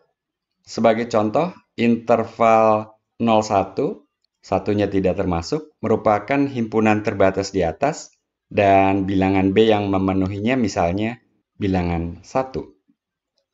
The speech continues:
Nah, kemudian di R kita memiliki sifat kelengkapan yang menyatakan bahwa setiap himpunan tak kosong yang terbatas di atas senantiasa memiliki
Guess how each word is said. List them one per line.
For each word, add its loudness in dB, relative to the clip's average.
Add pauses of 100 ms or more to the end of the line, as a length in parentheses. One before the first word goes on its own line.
(160)
Nah, -2
kemudian 2
di 0
R -2
kita 0
memiliki 0
sifat -4
kelengkapan -2
yang -2
menyatakan -2
bahwa 0
setiap -2
himpunan -4
tak -4
kosong -4 (240)
yang 0
terbatas 0
di -2
atas -2
senantiasa 0
memiliki -2